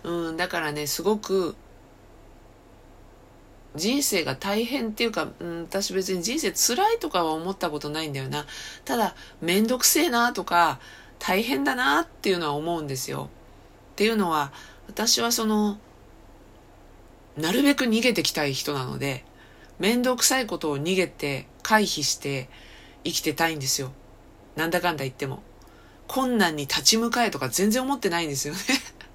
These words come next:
<laughs>だから、いろんなものを排除して逃げている人生なんです。だけど、そんな私でも、「あ、捕まっちったよ」とか、「あ、ちょっと大変だな」とか、「みんなってもっと大変なんだ、えれえな」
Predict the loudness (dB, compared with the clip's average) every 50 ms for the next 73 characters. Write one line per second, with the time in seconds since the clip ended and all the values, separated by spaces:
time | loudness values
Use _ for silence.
0 | -20 -20 -18 -8 -4 -2 -2 -2 -2 -4 -6 -4 -4 -2 0 0 0 0 0 0
1 | -2 -2 -6 -12 -14 -14 -14 -14 -16 -18 -20 -20 -20 -14 -4 -2 0 0 2 0
2 | 0 0 -2 -2 -2 -2 0 -2 -2 -2 -2 -2 0 0 0 0 0 0 -2 -2
3 | -2 -4 -4 -4 -6 -8 -12 -20 -14 -6 -2 -2 2 2 0 0 0 -4 -6 -4
4 | -4 -4 -4 -2 -4 -4 -4 -6 -12 -20 -20 -20 -20 -14 -4 0 2 2 4 4
5 | 0 -2 -2 -4 -10 -12 -20 -20 -20 -20 -20 -20 -20 -20 -20 -20 -20 -10 0 0
6 | 2 2 2 -2 -2 0 0 -2 -2 -4 -18 -20 -20 -20 -20 -20 -20 -20 -20 -20
7 | -20 -20 -20 -20 -20 -20 -16 -6 -4 -2 0 0 0 0 2 0 0 0 0 0
8 | 0 0 0 0 0 0 0 2 0 -2 -2 -2 -2 -2 -2 -2 -4 -10 -20 -20
9 | -16 -2 2 4 4 4 2 0 -2 -2 -4 0 2 2 2 2 2 2 2 2
10 | 0 -2 -6 -4 -2 0 0 0 0 -4 -14 -20 -20 -20 -20 -20 -20 -20 -10 -6
11 | -6 -2 0 -2 0 0 -2 -4 -2 -4 -4 0 0 2 2 2 2 2 2 0
12 | -2 -6 -10 -10 -8 -8 -8 -8 -8 -10 -12 -16 -20 -20 -20 -20 -20 -20 -20 -20
13 | -12 -6 -2 0 0 2 2 0 0 0 0 0 0 0 0 0 0 2 4 2
14 | 4 2 2 4 4 4 6 6 6 4 4 2 0 0 0 2 2 2 2 2
15 | 2 0 0